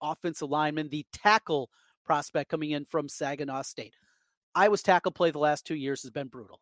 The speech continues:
Offensive line as a whole has been awful, and it was especially bad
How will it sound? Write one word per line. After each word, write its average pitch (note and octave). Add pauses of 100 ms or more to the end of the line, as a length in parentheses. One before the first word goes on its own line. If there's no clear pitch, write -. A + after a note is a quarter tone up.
Offensive E3+
line D#3
as C#3
a C3+
whole D3
has B2+
been B2+
awful, F3+ (300)
and E3+
it E3+
was D#3 (320)
especially F3
bad B2